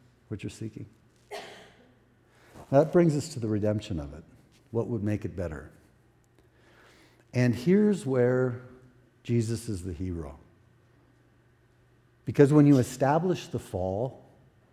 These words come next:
the way the Bible does, what Jesus did actually makes a lot more sense. When it's really close, who can blame someone for just pushing just six inches further so they can finally grab a hold of the foothold,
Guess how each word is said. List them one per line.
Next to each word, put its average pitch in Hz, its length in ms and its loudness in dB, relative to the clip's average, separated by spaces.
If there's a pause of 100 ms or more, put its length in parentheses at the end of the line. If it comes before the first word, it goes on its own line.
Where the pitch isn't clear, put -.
(340)
the 110 80 -6
way 113 160 0
the 117 80 -2
Bible 101 340 -4
does, 127 460 -4 (760)
what 156 300 0
Jesus 147 460 -2
did 117 480 -4 (680)
actually 156 300 -4
makes 156 160 -2
a - 60 -10
lot 131 160 -4
more 123 100 -6
sense. 123 560 -8 (800)
When 143 160 8
it's 120 160 4
really 143 260 8
close, 123 800 0 (720)
who 196 140 -4
can 202 160 0
blame 165 380 4
someone 120 340 2
for - 140 -2
just 127 260 -4
pushing - 420 -2
just 117 300 -4
six 156 300 -6
inches 147 260 -2
further 139 360 -2
so 101 160 -8
they 101 120 -2
can 107 140 -4
finally 123 320 0
grab 113 260 0
a 104 40 -6
hold 117 260 -4
of 98 60 -4
the 95 60 -8
foothold, 82 600 -10